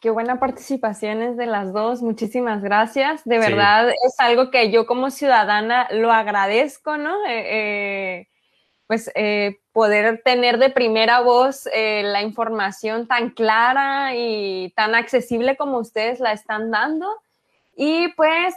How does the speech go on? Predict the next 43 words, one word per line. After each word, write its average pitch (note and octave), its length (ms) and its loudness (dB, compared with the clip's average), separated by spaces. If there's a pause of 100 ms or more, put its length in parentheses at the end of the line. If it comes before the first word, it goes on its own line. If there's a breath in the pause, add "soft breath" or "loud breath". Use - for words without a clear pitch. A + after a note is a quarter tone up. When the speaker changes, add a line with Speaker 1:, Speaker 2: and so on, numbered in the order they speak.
Speaker 1:
aquí B3+ 460 2
pongo C#4 400 0
sobre C#4+ 180 -2
la A3+ 140 0
mesa C#4+ 800 2
una C4 420 2
pal-, A3+ 260 0
una A#3 280 -2
pregunta A#3 420 -2
más C4+ 240 -2 (140)
de C4+ 160 0
Manuel A#3+ 420 2
López, D#4+ 580 0
que G#3+ 800 0
él A#3+ 300 2
dice B3+ 340 2
que C4 140 0
sí B3+ 420 -2
va A#3+ 60 6
a A#3 40 6
haber A#3+ 220 2
una B3+ 260 0
figura C4 640 2 (320 soft breath)
de A3+ 140 4
una A#3+ 320 2
especie B3+ 420 0
de A#3 120 2
guardia C4 600 4
o A#3 160 2
policía, C4 920 0
en, A3 560 -8
pues, A#3 160 -6
supongo A#3+ 320 -6
en C4+ 100 -4
las A#3+ 200 -4
casillas C4+ 580 -4
para B3 220 2
garantizar A3 580 -2
la B3 220 2
seguridad G#3+ 600 2
de A3 140 -2
la A#3+ 160 0
salud. A3+ 500 -2